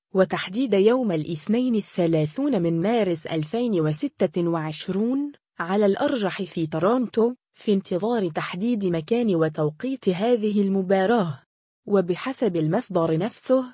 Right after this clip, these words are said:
قد تجري تونس مباراة ودية أخرى خلال إقامتها في أمريكا الشمالية، يوم ستة وعشرون أو السابع والعشرون من مارس، أمام منافس لم يكشف عنه بعد.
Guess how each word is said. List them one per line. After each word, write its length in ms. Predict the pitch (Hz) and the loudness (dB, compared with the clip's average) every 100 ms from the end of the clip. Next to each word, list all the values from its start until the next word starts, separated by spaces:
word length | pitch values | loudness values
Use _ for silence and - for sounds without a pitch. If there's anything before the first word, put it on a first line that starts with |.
| _ _ - | _ _ -2
قد 160 | 214 - | -2 -2
تجري 460 | 294 233 190 185 | -2 0 0 0
تونس 460 | 165 233 254 208 - | -2 -2 0 0 0
مباراة 640 | 185 165 170 170 247 - | 0 2 2 2 0 0
ودية 680 | 208 175 175 156 233 247 202 175 | 0 2 0 0 0 0 0 -2
أخرى 600 | 165 247 - - 180 156 | -4 -4 -6 -2 -2 -2
خلال 580 | - 180 220 208 170 | -2 0 2 2 0
إقامتها 800 | 156 - 170 160 240 - 190 208 | -2 0 0 0 -2 -2 -2 -2
في 320 | 202 180 170 | -2 -4 -4
أمريكا 500 | 165 165 190 254 - | -2 -2 -2 -2 -4
الشمالية، 880 | 160 - 175 160 151 170 220 214 220 - _ | -4 -2 -2 0 0 -2 0 0 -2 -8 _
يوم 420 | 170 240 262 208 | 0 0 2 0
ستة 600 | 180 285 - 233 214 208 | -2 -4 -2 -4 0 0
وعشرون 560 | 185 160 165 - 220 254 | 2 0 -2 -4 -2 -2
أو 260 | 185 170 165 | -2 0 0
السابع 520 | - 247 233 185 175 180 | -2 -2 0 0 2 2
والعشرون 800 | 170 160 156 - 196 262 226 160 | 2 0 -4 -4 -2 0 0 0
من 180 | 151 | 2
مارس، 560 | 160 208 214 233 - - - _ - | 2 0 2 0 0 -8 -14 _ -2
أمام 340 | 220 269 285 | 0 2 2
منافس 680 | 208 175 170 214 285 202 - | 2 0 2 0 0 -4 0
لم 340 | 214 185 175 170 | 0 2 2 2
يكشف 540 | 254 - - 196 - | -2 -4 -4 -4 -4
عنه 380 | 180 254 226 233 | -4 -2 0 0
بعد. 480 | 220 240 151 143 | 0 -2 -2 -6